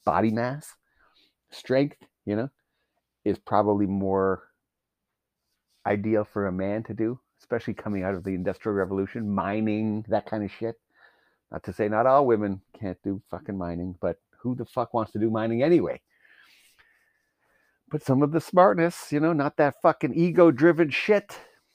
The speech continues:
Maybe we need a f-, you know, anyway, getting off topic. The real thing is, they were talking about women and women going into the workforce and the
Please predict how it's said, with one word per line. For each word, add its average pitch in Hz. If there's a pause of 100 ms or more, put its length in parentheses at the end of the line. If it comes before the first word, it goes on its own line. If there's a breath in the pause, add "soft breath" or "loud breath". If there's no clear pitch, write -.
Maybe 160
we 160
need 160
a 151
f-, -
you 147
know, 135 (160)
anyway, 139 (160)
getting 143
off 123
topic. - (580)
The 107
real 160
thing 117
is, 98 (1800)
they 107
were 92
talking 123
about 104
women 107
and 82 (120)
women 101
going 98
into 101
the 95
workforce 92
and 76
the 78